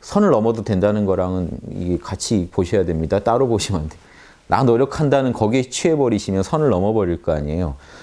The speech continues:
육바람인 여섯 개가 다 맞지 않으면요, 무조건 잘못되게 돼 있어요. 좋은 의도로 했지만 뭔가 상처를 남기게 돼 있어요. 이게 참 무서운 공식 아닙니까?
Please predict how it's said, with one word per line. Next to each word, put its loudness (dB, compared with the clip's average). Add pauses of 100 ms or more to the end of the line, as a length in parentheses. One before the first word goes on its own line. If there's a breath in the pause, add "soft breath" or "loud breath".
(140 loud breath)
육바람인 2
여섯 0
개가 2
다 -4
맞지 0
않으면요, 0
무조건 -2
잘못되게 -2
돼 -10
있어요. -14 (720 soft breath)
좋은 2
의도로 2
했지만 -2
뭔가 0 (480 soft breath)
상처를 -2
남기게 0
돼 -6
있어요. -8 (760 soft breath)
이게 0
참 -4
무서운 2
공식 0
아닙니까? -2